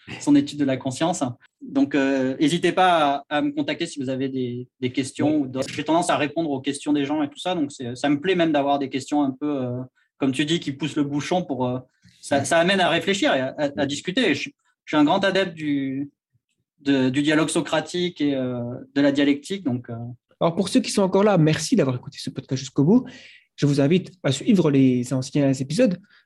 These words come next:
Speaker 2: les autres séries, nos vidéos sur YouTube et les documentaires premium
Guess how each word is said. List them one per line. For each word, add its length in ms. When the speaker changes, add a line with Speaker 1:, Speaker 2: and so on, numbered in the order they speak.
Speaker 2:
les 340
autres 240
séries, 560
nos 100
vidéos 360
sur 240
YouTube 380
et 220
les 100
documentaires 480
premium 440